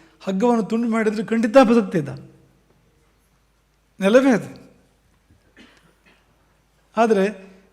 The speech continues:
ಈಶ್ವರನಿಗಿಂತ ಮೇಲೆ ನಮ್ಮ ಬುದ್ಧಿ ಕೆಲಸ ಮಾಡ್ತದೆ ಅಂತ, ಅಂತ ಸಂದರ್ಭಗಳು ಬಂದಾಗ ದೇವರಿಗೆ "ನಿಂಗೇನು ಗೊತ್ತು?" ಅಂತ ಹೇಳುವಂಥ ಸ್ಥಿತಿ ಅಂತ. "ನಂಗೆ ಗೊತ್ತು, ನಿಂಗೇನು ಗೊತ್ತು?" ಅನ್ನೋ ಮಟ್ಟಕ್ಕೆ ಹೋಗ್ಬಿಡ್ತೇವೆ ನಾವು. ತಂದೆ ತಾಯಿ ಗುರುಗಳಿಗೆಲ್ಲ ಎಗ್ಗಿಲ್ದೆ ಹೇಳ್ಬಿಡ್ತೇವೆ, "ನಿಂಗೇನು ಗೊತ್ತು?" ಅಂತ,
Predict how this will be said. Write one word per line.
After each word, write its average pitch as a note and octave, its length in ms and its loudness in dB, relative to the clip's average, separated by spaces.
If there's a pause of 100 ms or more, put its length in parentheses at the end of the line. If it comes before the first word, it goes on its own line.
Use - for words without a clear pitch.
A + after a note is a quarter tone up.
(320)
ಈಶ್ವರನಿಗಿಂತ A3 840 -4
ಮೇಲೆ G3+ 340 -2
ನಮ್ಮ F#3+ 200 -4
ಬುದ್ಧಿ E3+ 260 -4
ಕೆಲಸ F3 240 -6
ಮಾಡ್ತದೆ D3 440 -8
ಅಂತ, C3 240 -12
ಅಂತ C#3 160 -12
ಸಂದರ್ಭಗಳು D#3+ 640 -4
ಬಂದಾಗ E3 400 0
ದೇವರಿಗೆ F#3 540 0
"ನಿಂಗೇನು F#3 340 0
ಗೊತ್ತು?" E3+ 280 -4
ಅಂತ D#3+ 140 -8
ಹೇಳುವಂಥ D#3 340 -8 (480)
ಸ್ಥಿತಿ D3 380 -10
ಅಂತ. C3+ 140 -12
"ನಂಗೆ C#3+ 240 -6
ಗೊತ್ತು, E3 360 -4
ನಿಂಗೇನು E3+ 360 0
ಗೊತ್ತು?" D#3 340 -8
ಅನ್ನೋ D#3 160 -8
ಮಟ್ಟಕ್ಕೆ F3 300 -8
ಹೋಗ್ಬಿಡ್ತೇವೆ F#3 400 -6
ನಾವು. C3 380 -16 (460)
ತಂದೆ C3 280 -8
ತಾಯಿ G3 280 2
ಗುರುಗಳಿಗೆಲ್ಲ G#3 560 2 (320)
ಎಗ್ಗಿಲ್ದೆ F#3 400 4
ಹೇಳ್ಬಿಡ್ತೇವೆ, D#3+ 640 -2 (340)
"ನಿಂಗೇನು F3+ 280 0
ಗೊತ್ತು?" C#3+ 280 -4
ಅಂತ, C3+ 180 -12